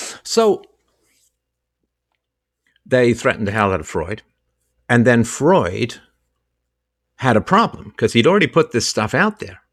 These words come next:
about how the women reported being raped, uh, as girls and the men reported being raped as girls. Uh, sorry, as boys. And they, he had, he had a big problem, a big problem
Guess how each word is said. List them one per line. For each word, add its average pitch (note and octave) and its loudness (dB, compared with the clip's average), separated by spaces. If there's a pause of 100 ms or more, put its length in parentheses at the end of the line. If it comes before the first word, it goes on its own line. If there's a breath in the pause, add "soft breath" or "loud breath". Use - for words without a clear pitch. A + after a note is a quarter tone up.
(120)
about F#2+ 0
how F#2 -2
the F2 -2
women G#2 0
reported F2 0
being E2+ -2
raped, G2 -4 (420 loud breath)
uh, F2 0 (160)
as F2 -2
girls F2+ -2
and F2+ -2
the E2+ -2
men F#2 -2 (500)
reported F#2 0
being F#2 0
raped F2 -2
as F#2 -2
girls. - -6 (760 soft breath)
Uh, A2 -4
sorry, G2+ 0
as F2+ -4
boys. E2 -6 (140)
And A2 -2 (400)
they, A2 2
he G2 -2
had, G2+ -2
he A2+ -4
had F2+ 2
a D2+ -6
big D#2+ -4
problem, - -14 (120)
a - -8
big D3 -6
problem G3 -6